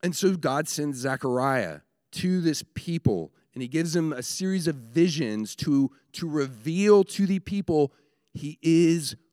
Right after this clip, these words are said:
with them. And so we're in the first vision. And the first vision is the key vision.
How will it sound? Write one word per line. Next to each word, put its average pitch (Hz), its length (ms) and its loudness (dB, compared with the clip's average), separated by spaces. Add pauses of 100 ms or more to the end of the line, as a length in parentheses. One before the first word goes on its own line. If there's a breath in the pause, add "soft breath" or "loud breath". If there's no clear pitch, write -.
(120)
with 156 300 -4
them. 87 260 -8 (720)
And 117 80 -12
so 151 100 0
we're 185 120 6
in 208 40 2
the 180 60 0
first 175 300 -2
vision. 95 360 -6 (300 loud breath)
And 135 100 -8
the 135 40 -4
first 214 280 -4
vision 123 300 -4
is 127 140 -6
the - 60 -12
key 175 220 -10
vision. 160 420 -6